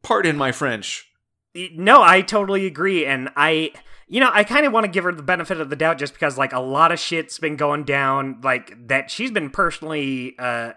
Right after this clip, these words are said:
Speaker 2: involved with, and she's been thrown into this situation. Um, I don't necessarily think, um, she means to be a bad person. I think a lot of this, uh, you know, it's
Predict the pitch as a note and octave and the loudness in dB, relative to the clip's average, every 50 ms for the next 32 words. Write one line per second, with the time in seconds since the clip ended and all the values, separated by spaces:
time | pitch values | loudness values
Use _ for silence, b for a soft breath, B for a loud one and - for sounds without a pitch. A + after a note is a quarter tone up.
0 | _ - C#3 C3 A#2 A2+ C3+ E3 A3+ A#3 E3 C3+ A2 A2 G#2+ G#2 - b b b | _ -14 -14 -10 -6 -2 -2 0 -2 -2 -4 -8 -10 -10 -10 -10 -12 b b b
1 | b b b b b b b b b _ _ _ - D3 D#3+ F3 F#3 F#3+ G3+ G3 | b b b b b b b b b _ _ _ -2 0 0 2 2 0 -2 -4
2 | F3+ - - G3 F3+ D#3 C#3 D3+ E3 C#3+ C3 - - D#3+ C3+ C#3+ E3+ F#3 G3 G3+ | -6 -8 -10 -10 -10 -6 -4 -4 -4 -4 -6 -10 -12 -8 -4 -2 0 0 0 -2
3 | G3 F3+ - - D#3 D#3+ F3+ F#3 - - D#3+ D3 D3+ D3+ - - - - E3 D3 | -4 -6 -6 -8 -8 -8 -8 -8 -8 -8 -4 -4 -4 -4 -6 -8 -10 -8 -8 -8
4 | C3+ C#3+ C3 D3 F3 G3 G#3 G3+ - G#3 G3+ G3 G3 G3 G3+ G3 G3 _ - C#3+ | -8 -6 -4 -2 -2 -2 -4 -6 -6 -6 -6 -6 -6 -6 -8 -8 -10 _ -4 -2
5 | D3 D3 C#3 C3 B2 C3 - - C#3+ A3+ B3+ G3 E3+ D3+ - D3 E3 F3 F3 - | 0 0 0 -2 -4 -8 -2 0 2 2 2 0 -2 -4 -8 -6 -4 -4 -4 -4
6 | - G3 F3+ E3+ D#3+ D3+ D3 C3+ C3+ _ _ _ - F3 F3 F3 E3 - - b | -4 -4 -4 -2 -2 -2 -4 -6 -8 _ _ _ -8 -6 -6 -6 -8 -12 -20 b
7 | b b b b b b b b b b b _ _ - C3+ C#3 C3 B2+ B2 A#2 | b b b b b b b b b b b _ _ -2 0 2 2 2 0 -2
8 | A2+ A2 G#2 G2+ _ _ _ _ _ _ _ _ _ _ _ _ - - _ _ | -6 -10 -14 -18 _ _ _ _ _ _ _ _ _ _ _ _ -20 -20 _ _
9 | _ _ _ - - - - - - F#3+ F#3 F3+ F3 E3+ F3 F3 C#3 C3 D3 D3+ | _ _ _ -10 -8 -6 -4 -4 -4 -6 -6 -6 -8 -8 -8 -6 -6 -6 -6 -6
10 | D#3 E3 E3 D#3+ E3 D#3 - F3+ D3 F3 D#3 C#3 A#2 C#3 C3+ C3 C3 C3 - - | -6 -6 -6 -6 -8 -8 -8 -8 -4 -4 -4 -2 0 2 2 2 2 2 0 0
11 | D3 D3 D#3 - C3 A#2 A#2 A#2 A#2+ - D#3 C3+ B2 - - A2+ A#2+ A#2+ A#2+ C3+ | 2 2 0 -2 -6 -6 -6 -6 -6 -6 -8 -8 -8 -10 -12 -10 -10 -6 -2 -2
12 | C#3 C#3 C#3 B2+ C#3 C#3 C#3 - - - B2 B2+ C3+ - G3 F3 E3 D3 C#3 C#3 | 0 0 -2 -2 -4 -4 -4 -8 -14 -18 -16 -16 -14 -10 -6 -4 -2 -2 -2 -4
13 | C3+ - | -6 -10